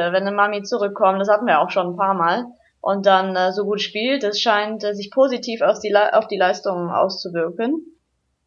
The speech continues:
Und, äh, fand aber auch, dass im Vergleich zu früher, wo sie dann schon mal bei der Vorhand ein bisschen gewackelt hat in engen Situationen, dass sie das auf jeden Fall gut gemeistert hat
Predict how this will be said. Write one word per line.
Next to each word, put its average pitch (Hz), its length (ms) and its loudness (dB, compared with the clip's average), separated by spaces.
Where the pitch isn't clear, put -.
Und, 185 500 0
äh, 180 200 -2
fand 277 200 2
aber 240 280 4
auch, 277 140 2
dass 220 200 0
im 220 120 -6
Vergleich 214 340 0
zu - 140 -16
früher, 214 560 2
wo 208 80 -4
sie 202 120 -6
dann 202 200 2
schon 208 180 -4
mal 196 200 0
bei 202 100 4
der 208 120 2
Vorhand 220 460 0
ein 202 40 -12
bisschen 196 640 -4
gewackelt 202 540 0
hat 175 200 4
in 180 140 -2
engen 185 240 -2
Situationen, 190 540 -2
dass 185 160 0
sie 190 120 -6
das 190 240 2
auf 196 140 0
jeden 196 180 -2
Fall 190 180 0
gut 208 140 -6
gemeistert 202 520 2
hat 196 100 0